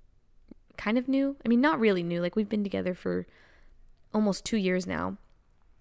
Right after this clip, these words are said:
But I mean, com-, compared to when I first started this podcast, like, back in, I don't know, twenty twenty, I think it was. Um, so yeah, a lot has changed. A lot has changed in my life, and I've grown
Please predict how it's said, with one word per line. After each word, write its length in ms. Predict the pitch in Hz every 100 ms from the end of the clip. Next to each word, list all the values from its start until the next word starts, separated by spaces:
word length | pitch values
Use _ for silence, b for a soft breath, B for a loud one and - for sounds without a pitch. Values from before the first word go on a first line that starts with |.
| -
But 120 | 202
I 60 | 190
mean, 220 | 190 185
com-, 220 | - 190 - - -
compared 320 | - 185 185
to 80 | 190
when 120 | 185
I 200 | 180 196 -
first 260 | - 190 180
started 340 | - - 190
this 340 | 185 196 - - b b b b b
podcast, 580 | - 180 180 196 202 -
like, 260 | 208 196 -
back 240 | - 190
in, 320 | 202 - 190 190 - - - - - - _ -
I 80 | 185
don't 160 | 170
know, 80 | 175
twenty 300 | - 190 180
twenty, 400 | 180 - 180 196
I 40 | 226
think 280 | 240 233 233
it 60 |
was. 400 | 247 240 247 - - B B B B B
Um, 480 | 196 185 180 208 220 - - - - - - - - - - _ - - - -
so 380 | - 226 220
yeah, 220 | 226 294 302
a 60 | 226
lot 260 | 226 285
has 160 | 440 -
changed. 460 | - 311 160 180
A 80 | -
lot 200 | 208 226
has 100 | 277
changed 280 | - 254 247
in 60 | 240
my 100 | 196
life, 240 | 202 254
and 120 | 196
I've 280 | 196 190 196
grown 480 | 196 190 190 202 208